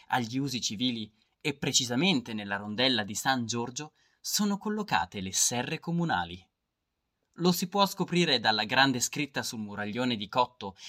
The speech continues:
ben visibile dal sagrato della chiesa di fronte, la famosa San Giorgio in Braida, cioè nel campo. Da lì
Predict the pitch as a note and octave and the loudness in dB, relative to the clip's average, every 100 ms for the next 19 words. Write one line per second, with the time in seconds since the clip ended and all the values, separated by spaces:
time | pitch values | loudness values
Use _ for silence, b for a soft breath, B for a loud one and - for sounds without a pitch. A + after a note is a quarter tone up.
0 | B B2+ E3 G3 C#3 B2 E3 C#3+ A2+ G2+ | B 2 4 4 0 -2 -4 -2 -2 -4
1 | G#2 - A2 B2+ C3 A#2 A2 G2+ - B2 | -8 -8 4 4 4 -2 -10 -10 -2 -2
2 | A2+ A2 G#2+ A2+ G#2+ G2 G#2 B B B | -2 -6 -8 -8 -8 -8 -14 B B B
3 | C3+ C#3 C#3 D#3 F3 F#3+ F3+ G3+ G3 F3 | -2 0 0 2 2 0 -2 -2 -2 -2
4 | G2 G2 A#2+ C3 C3+ F2 F#2+ F2+ - _ | -4 -2 -2 0 2 0 -2 -8 -8 _
5 | _ - C#3+ A#2 G#2+ G#2 E3 G#3 - E2 | _ -2 4 2 2 -2 -6 -4 -4 -2
6 | F2 E2 - _ _ _ _ _ _ _ | -4 -12 -16 _ _ _ _ _ _ _
7 | _ - B2 B2 C3 B2 | _ -2 4 6 6 0